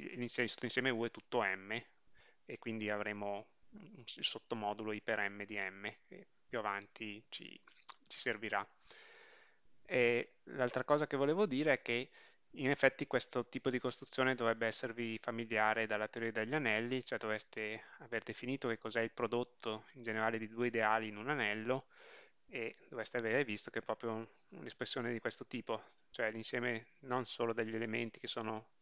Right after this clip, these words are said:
prodotto nel-, di un elemento nel primo per un elemento nel secondo ideale, ma le somme finite di questi prodotti.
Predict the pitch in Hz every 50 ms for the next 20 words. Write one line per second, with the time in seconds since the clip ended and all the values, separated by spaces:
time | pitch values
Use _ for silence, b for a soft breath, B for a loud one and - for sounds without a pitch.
0 | - - - - - - 120 117 110 - - 113 110 113 113 120 - 180 156 135
1 | 120 117 117 113 110 113 113 110 - 113 113 113 - _ _ - 127 117 113 113
2 | 113 - - 113 107 - - - 113 117 113 107 113 113 107 - 113 107 110 -
3 | - - 127 113 110 113 135 160 139 107 107 117 120 113 110 107 - B B B
4 | B B B B B - 131 - - - 131 123 123 123 117 - - 127 120 113
5 | 110 107 - 117 113 107 110 104 - - - - _ - - 104 - - - 113
6 | 107 101 - - 113 110 107 104 107 - _ _ - 107 -